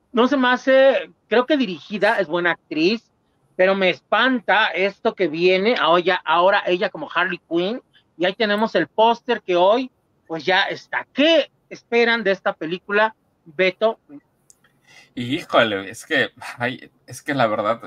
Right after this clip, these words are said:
Speaker 2: Joker no necesitaba para mí un, una,
Speaker 1: Ujú. Pienso
Speaker 2: una
Speaker 1: lo mismo.
Speaker 2: continuación, y si le iban a hacer una continuación, era seguir así como que, porque para mí este es el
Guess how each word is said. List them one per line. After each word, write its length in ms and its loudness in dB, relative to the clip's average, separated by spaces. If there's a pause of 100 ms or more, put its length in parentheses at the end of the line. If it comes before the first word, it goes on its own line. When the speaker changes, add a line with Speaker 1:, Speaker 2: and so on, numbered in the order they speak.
(120)
Speaker 2:
Joker 320 -8
no 160 -4
necesitaba 800 -6
para 220 -6
mí 260 -14
un, 220 -14
una, 540 -2
Speaker 1:
Ujú. 240 2 (360)
Pienso 60 -4
Speaker 2:
una 120 2
Speaker 1:
lo 120 4
mismo. 200 -4
Speaker 2:
continuación, 720 -6
y 100 -8
si 280 -6
le 140 0
iban 240 -2
a 40 0
hacer 180 -6
una 220 -2
continuación, 720 -8
era 380 2 (460)
seguir 760 -6
así 260 -4
como 360 -6
que, 220 -8 (400)
porque 200 -6
para 280 4
mí 260 -4
este 320 -6
es 120 -10
el 160 -4